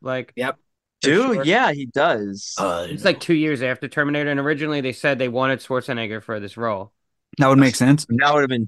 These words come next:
Speaker 3: terrible.
Speaker 1: Uh, but he didn't, he didn't wanna do another villain. He wanted
Speaker 2: He
Speaker 1: to
Speaker 2: was
Speaker 1: do
Speaker 2: hot as fish
Speaker 1: hero.
Speaker 2: grease at the time, wasn't he?
Speaker 1: Yeah. But there's definitely
Speaker 3: Yeah.
Speaker 1: Terminator vibes with this character. There's more on that later for sure.
Speaker 3: You know, I was, I, I, you know, to be honest,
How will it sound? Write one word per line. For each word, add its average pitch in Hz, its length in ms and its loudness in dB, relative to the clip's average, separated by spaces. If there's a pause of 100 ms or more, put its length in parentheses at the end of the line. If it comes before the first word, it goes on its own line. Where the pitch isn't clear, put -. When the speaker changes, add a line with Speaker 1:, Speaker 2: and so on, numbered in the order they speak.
(160)
Speaker 3:
terrible. 95 580 0
Speaker 1:
Uh, 123 180 2
but 117 140 -4
he 139 120 -2
didn't, 139 240 -2
he 123 140 -6
didn't 143 140 -2
wanna 135 160 0
do 131 140 0
another 123 260 -2
villain. 101 480 -6
He 107 140 -10
wanted 104 340 -4
Speaker 2:
He 160 80 8
Speaker 1:
to 175 60 8
Speaker 2:
was 139 180 6
Speaker 1:
do 107 60 -6
Speaker 2:
hot 151 220 6
as 120 140 0
fish 170 300 -2
Speaker 1:
hero. 120 100 -2
Speaker 2:
grease 123 280 0
at 120 120 -2
the 117 80 0
time, 147 340 2
wasn't 151 300 -2
he? 185 80 -4
Speaker 1:
Yeah. 104 200 -6 (260)
But 139 160 -6
there's 151 160 0
definitely 196 260 4
Speaker 3:
Yeah. 175 60 -2
Speaker 1:
Terminator 165 420 2
vibes 123 380 -2
with 120 220 -6
this 107 160 -10
character. 117 460 -2
There's 110 160 -6
more 131 220 2
on 120 140 2
that 113 200 -2
later 110 300 -6
for 104 100 -16
sure. 110 400 -8
Speaker 3:
You 147 200 2
know, 214 160 4
I 175 220 2
was, 190 360 -6
I, 143 440 0
I, 135 60 -4
you 139 180 0
know, 135 60 2
to 123 100 -8
be 127 100 2
honest, 135 240 0